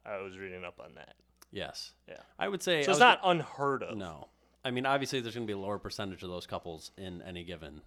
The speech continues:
Speaker 2: stadium, but it's hard to, kinda hard to tell in the first place anyway, you
Speaker 1: Yeah.
Speaker 2: know, whether it's a guy or girl. But, you know, I, so I guess interesting. I was gonna say they'd never done that before, but, uh, there you go.
Speaker 1: Mm-hmm.
Speaker 2: You're welcome.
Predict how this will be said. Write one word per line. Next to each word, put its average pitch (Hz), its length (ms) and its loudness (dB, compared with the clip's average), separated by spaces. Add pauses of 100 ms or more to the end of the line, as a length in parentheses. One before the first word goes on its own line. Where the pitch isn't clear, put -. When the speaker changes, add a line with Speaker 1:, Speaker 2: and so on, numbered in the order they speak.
Speaker 2:
stadium, 95 560 -4 (440)
but 113 120 -2
it's 117 100 -4
hard 131 160 4
to, 120 60 -10
kinda 120 240 0
hard 104 160 -2
to 101 40 -8
tell 98 340 -4
in 92 80 -12
the 90 60 -10
first 104 220 -6
place 87 220 -8
anyway, 85 500 -6 (260)
you - 100 -10
Speaker 1:
Yeah. - 20 -8
Speaker 2:
know, 82 260 -8
whether 90 220 -8
it's 80 100 -16
a - 40 -20
guy 90 80 -6
or 85 100 -6
girl. 85 160 -6
But, 78 180 -12 (460)
you 143 120 -8
know, 104 80 -4
I, 123 200 0
so 143 200 2
I 135 60 2
guess 139 220 0
interesting. 110 360 -6
I 98 100 -2
was 104 120 -6
gonna 98 140 -6
say 104 160 -4
they'd 90 180 -6
never 90 180 -8
done 90 160 -8
that 85 120 -10
before, 85 400 -10
but, 78 280 -10
uh, 71 280 -10 (380)
there 104 140 0
you 90 160 -4
go. 90 200 -2 (580)
Speaker 1:
Mm-hmm. 120 300 -6 (260)
Speaker 2:
You're 104 120 -8
welcome. 98 340 -6